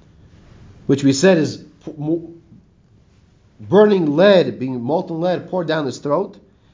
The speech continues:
Either he'll die in a fire, Rachmana litzlan, or snake would bite the person.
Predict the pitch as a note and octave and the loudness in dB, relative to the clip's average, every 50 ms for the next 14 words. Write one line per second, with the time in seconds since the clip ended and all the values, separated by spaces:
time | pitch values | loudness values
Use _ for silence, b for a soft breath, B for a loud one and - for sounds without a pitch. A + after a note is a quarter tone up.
0 | b b - F3 A3+ A3+ F#3+ E3+ F3+ D#3+ C#3+ B2+ A2 - - - - _ _ _ | b b 0 2 2 2 4 2 2 2 2 0 -4 -6 -12 -20 -20 _ _ _
1 | _ _ _ _ _ _ - _ _ _ _ _ _ _ _ D3 D#3 C#3+ C3+ B2 | _ _ _ _ _ _ -20 _ _ _ _ _ _ _ _ 0 2 2 0 0
2 | G2 - - - - _ - A#2+ D3+ F3 G3 F#3+ D#3+ C#3 - - - D3+ D3+ E3 | -4 -8 -16 -20 -20 _ -2 2 2 4 4 4 2 0 -4 -2 -2 0 2 2
3 | F#3+ A3 B3+ D4 - - - - _ _ _ _ C#3+ D3 C#3 - E3 F3+ F3+ F3 | 4 4 2 2 0 -6 -12 -20 _ _ _ _ -8 -8 -6 -6 -8 -6 -6 -6
4 | D#3+ C#3 B2+ - - E3+ F#3 G3+ A#3 B3+ - - - - _ _ _ _ _ _ | -6 -8 -10 -10 -6 -2 0 0 0 -2 -4 -10 -16 -20 _ _ _ _ _ _
5 | _ _ _ _ _ _ _ _ - E3+ G#3+ A#3 A3+ G#3 F#3+ F#3 F#3 F#3+ - - | _ _ _ _ _ _ _ _ -2 2 4 4 6 6 4 2 0 -4 -10 -18
6 | _ _ _ _ _ _ _ _ _ _ - - - D#3 G3 A3 G#3 - - D3 | _ _ _ _ _ _ _ _ _ _ -18 -12 -4 0 0 0 0 0 -4 -8
7 | D3+ C#3 C3 D#3+ E3+ D#3+ D#3+ C#3 A#2+ C#3 B2 A2 - - - | -10 -2 0 0 0 0 -4 -8 -8 -8 -10 -10 -10 -14 -18